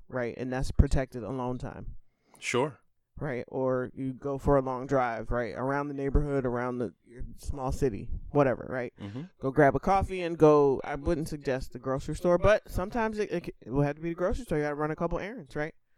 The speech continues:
Speaker 2: Mm-hmm.
Speaker 1: But that's protected alone time. So, um, I'm just saying that we can kinda get ideas about what quote unquote date night is supposed to be.
Speaker 2: Yeah.
Speaker 1: And it just doesn't have to be that way.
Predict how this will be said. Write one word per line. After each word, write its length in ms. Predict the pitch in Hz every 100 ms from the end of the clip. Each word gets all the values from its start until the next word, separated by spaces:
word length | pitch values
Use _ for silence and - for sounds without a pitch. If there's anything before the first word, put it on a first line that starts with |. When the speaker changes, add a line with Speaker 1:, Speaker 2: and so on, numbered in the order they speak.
| -
Speaker 2:
Mm-hmm. 220 | 135 190 240 -
Speaker 1:
But 140 | 151
that's 160 | 147 -
protected 440 | 151 143 143 127
alone 280 | 123 123 131
time. 220 | 135 123 - - _ _
So, 360 | - 170 160 -
um, 500 | 165 160 139 139 147 _ -
I'm 140 | 160
just 200 | 160 156 -
saying 260 | 151 135
that 160 | 123 -
we 120 | 143
can 280 | 139 143 131 - - - - -
kinda 180 | 135
get 160 | 135 151
ideas 360 | 127 131 135 127
about 200 | 120 110
what 120 | 123 -
quote 180 | - 143
unquote 320 | 135 131 120
date 180 | 135 123
night 200 | 131 110
is 60 | -
supposed 420 | 131 - 131 131 131
to 60 |
be. 300 | 117 131 175 240 - _ -
Speaker 2:
Yeah. 240 | 113 95
Speaker 1:
And 100 | 151
it 100 | 135
just 180 | 151 156
doesn't 280 | 143 143 -
have 220 | 143 120
to 60 | -
be 100 | 113
that 180 | 104
way. 80 | 80